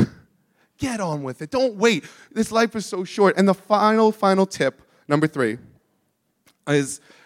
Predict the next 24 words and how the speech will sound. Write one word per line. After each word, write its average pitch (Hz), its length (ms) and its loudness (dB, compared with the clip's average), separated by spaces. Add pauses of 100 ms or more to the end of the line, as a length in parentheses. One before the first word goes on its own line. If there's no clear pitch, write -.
(120)
there's 185 180 -2
no 214 120 6
reset 190 460 2
button 127 220 -4
in 127 80 -10
this 120 160 -16
life. 110 460 -12 (100)
There's 151 160 -20
no 175 80 -8
reset 170 420 -6
button, 110 300 -20 (200)
even 175 200 -2
when 180 120 -2
the 170 40 -6
New 165 80 -2
Year's 139 260 -2
comes. 107 280 -16
I 123 80 -16
hate 147 100 -12
to 143 80 -18
break 151 220 -2
it - 80 -18
to 127 100 -12
you, 107 140 -14